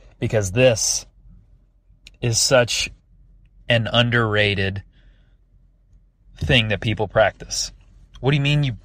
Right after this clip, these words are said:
practice your pre-shot routine? What kind of thing is that? That sounds miserable. Like, how can that even help? Of course that can help. You get to a tournament and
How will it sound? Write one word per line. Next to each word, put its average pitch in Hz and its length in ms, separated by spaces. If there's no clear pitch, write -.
practice - 680
your 113 440
pre-shot 120 460
routine? 92 440
What 104 140
kind 165 200
of 107 100
thing 131 240
is 110 80
that? 135 220
That 120 180
sounds 107 420
miserable. 110 640
Like, 113 320
how 139 180
can 143 200
that 131 140
even 117 180
help? 117 360
Of 139 120
course 180 380
that 104 160
can 92 120
help. 87 300
You 135 120
get 156 260
to 156 640
a 127 100
tournament 135 580
and 104 640